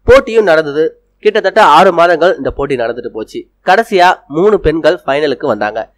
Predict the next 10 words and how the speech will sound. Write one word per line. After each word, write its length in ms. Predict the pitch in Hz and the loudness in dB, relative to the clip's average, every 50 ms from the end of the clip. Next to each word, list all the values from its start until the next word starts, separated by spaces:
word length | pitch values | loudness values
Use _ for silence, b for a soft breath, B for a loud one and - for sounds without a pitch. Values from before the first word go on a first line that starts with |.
| _ _ _ _ | _ _ _ _
இந்த 180 | 170 170 180 160 | -8 -6 -6 -6
மூணு 320 | 143 165 202 254 262 254 254 | -4 -2 -2 -2 -2 -2 -2
பெண்கள்ல 520 | 220 220 226 220 214 185 170 170 190 190 - | -4 -2 0 0 2 4 4 4 4 2 0
ஒரு 260 | 127 131 147 180 180 | -2 -2 -2 -2 0
பெண்ணை 200 | 190 180 175 165 | -2 -2 0 0
தான் 380 | 165 170 175 151 110 127 143 | 2 2 2 2 2 2 0
ஆர்யா 140 | 160 165 160 | 0 0 -2
திருமணம் 340 | 160 - 151 165 170 160 147 - | -4 -6 -6 -4 -2 -4 -4 -4
செஞ்சுக்க 260 | 131 131 143 - 143 135 | -6 -10 -8 -8 -6 -4
போறதா 360 | 123 120 117 113 117 123 143 | -2 -2 0 2 2 2 2